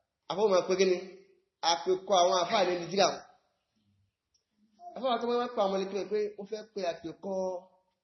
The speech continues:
tafsir kan fún yín o." Wọ́n ní, "Bí, bí eré mélòó?" Ìgbà tí wọ́n ṣe ewé rẹ̀ wọn, a máa lọ sí bí thirty volumes yìí tó wà nílẹ̀ yìí,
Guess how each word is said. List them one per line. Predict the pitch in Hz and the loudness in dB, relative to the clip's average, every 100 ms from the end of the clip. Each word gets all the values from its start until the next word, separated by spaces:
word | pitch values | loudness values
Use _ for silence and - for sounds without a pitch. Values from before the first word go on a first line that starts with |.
| _ _ - | _ _ -4
tafsir | 151 151 - 214 190 139 | -4 -4 -6 -4 -4 -4
kan | 160 | -6
fún | 156 160 | -4 -4
yín | 165 156 | -2 -2
o." | 135 - _ _ _ _ _ _ _ _ _ _ _ _ _ - | -6 -12 _ _ _ _ _ _ _ _ _ _ _ _ _ -16
Wọ́n | 180 | -10
ní, | 185 185 185 180 175 180 _ _ _ _ _ _ _ - | -6 -4 -4 -6 -12 -20 _ _ _ _ _ _ _ -20
"Bí, | 170 185 | -14 -12
bí | 180 185 | -4 2
eré | 180 190 | 4 4
mélòó?" | 190 185 156 139 - - _ _ _ _ _ _ _ _ _ _ _ - | 4 4 2 -8 -12 -20 _ _ _ _ _ _ _ _ _ _ _ -12
Ìgbà | 127 | -10
tí | 143 | -6
wọ́n | 180 185 180 | -4 -2 -4
ṣe | - 151 | -6 -6
ewé | 151 156 | -4 -4
rẹ̀ | 147 139 | -4 -4
wọn, | 139 139 - _ _ _ _ _ _ _ _ - - | -6 -10 -18 _ _ _ _ _ _ _ _ -20 -10
a | 160 | -8
máa | 160 156 | -4 -4
lọ | 147 147 | -2 -4
sí | 143 - 170 160 | -4 -12 -12 -14
bí | 147 160 151 147 143 143 _ _ _ _ _ _ _ _ _ - | -12 -12 -12 -12 -14 -16 _ _ _ _ _ _ _ _ _ -4
thirty | 175 170 - 160 | 0 0 -2 -10
volumes | 147 151 139 143 - | -8 -6 -6 -10 -14
yìí | 135 165 165 | -12 -14 -10
tó | 175 | -6
wà | 175 | -4
nílẹ̀ | 147 151 139 | -2 -4 -4
yìí, | 127 | -6